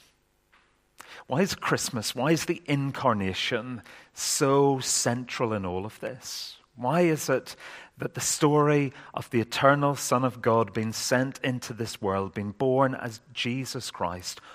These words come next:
why is that the beginning of the freedom that we need? Well, it's because verse fourteen, at Christmas time, we celebrate this most profound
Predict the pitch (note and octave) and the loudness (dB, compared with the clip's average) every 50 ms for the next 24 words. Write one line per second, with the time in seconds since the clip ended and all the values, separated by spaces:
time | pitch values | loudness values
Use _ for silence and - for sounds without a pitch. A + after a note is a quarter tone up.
0 | - - - - B2+ C3+ C#3 C#3+ D3+ D3+ D3 C3+ A#2+ G#2 G#2 - - G#2+ A2+ D3+ | -20 -20 -12 -8 -6 -4 -2 0 2 2 2 2 0 -2 -6 2 2 4 4 4
1 | D#3+ D3+ - - - - - - - _ _ _ _ _ _ _ _ _ _ _ | -4 -4 -6 -10 -14 -14 -14 -16 -20 _ _ _ _ _ _ _ _ _ _ _
2 | _ - A#2+ F2+ B2 A2 E2 - - C3 A#2+ B2 C3 B2+ A#2+ B2 - - - A2 | _ -8 -4 -4 -4 -6 -6 -6 -2 0 0 2 2 0 0 -2 -4 -4 -10 -10
3 | - - - - G#2 G2 G2 G2 G#2 F#2+ F#2 F2 G2+ - - A2 F#2+ F2+ E2+ E2 | -10 -10 -8 -4 -2 -2 -2 -2 -4 -6 -6 -8 -10 -10 -8 -8 -8 -6 -6 -8
4 | E2+ G2 C3 D#3 - _ - - - _ _ _ _ _ _ _ _ _ _ _ | -8 -8 -12 -14 -16 _ -20 -20 -20 _ _ _ _ _ _ _ _ _ _ _
5 | _ _ _ _ _ _ _ _ _ _ _ _ _ _ - C3 - D#2 - - | _ _ _ _ _ _ _ _ _ _ _ _ _ _ -16 -16 -14 -14 -10 -10
6 | - - - - F3+ F3+ E3+ C3+ B2 A2 - C#3 D#3 - - - - C#3 B2+ - | -10 -8 -2 -2 -2 -2 -2 -6 -8 -4 -2 -2 -2 -2 -8 -8 -6 -6 -6 -6
7 | - - - F#2+ F2+ F#2+ C3 - - B2+ B2 _ _ _ _ _ _ - - _ | -6 -4 -4 -4 -4 -4 -8 -12 -14 -16 -18 _ _ _ _ _ _ -20 -20 _
8 | _ _ _ _ _ _ _ - - - - - - - - F3+ F3+ E3+ - - | _ _ _ _ _ _ _ -18 -18 -18 -16 -12 -8 -4 0 0 0 0 -2 -6
9 | E3+ D#3+ - - - - G2+ E2 E2+ F2+ A2+ C#3+ - C#3+ B2 A#2 _ _ _ _ | -6 -8 -8 -8 -8 -6 -6 -4 -4 -6 -10 -12 -14 -16 -16 -18 _ _ _ _
10 | _ _ _ _ _ _ _ _ _ _ _ - B2 C3 C#3 C3 B2 - - - | _ _ _ _ _ _ _ _ _ _ _ -8 -4 -4 -4 -2 -4 -4 -4 -2
11 | - C#3 C#3 C3+ C3 A#2+ - A#2+ G#2+ G#2 G#2+ A2 - - - - - _ - - | -2 -2 0 0 -2 -2 0 0 2 2 0 -2 -4 -10 -18 -18 -18 _ -20 -20
12 | _ _ _ _ _ _ _ - A#2 G#2 C#3+ C#3 C3 - - - - C#3 B2+ B2 | _ _ _ _ _ _ _ -12 -2 2 2 2 2 0 -4 -6 -4 0 0 0
13 | A#2+ A2+ - - - - - - A2 - - - - - B2+ A#2 A#2 A#2 A#2+ A#2+ | 0 0 -6 -10 -10 -10 -8 -8 -8 -8 -10 -14 -4 -2 0 0 2 0 0 -2
14 | A#2 A2+ A2 A2 | -2 -4 -6 -10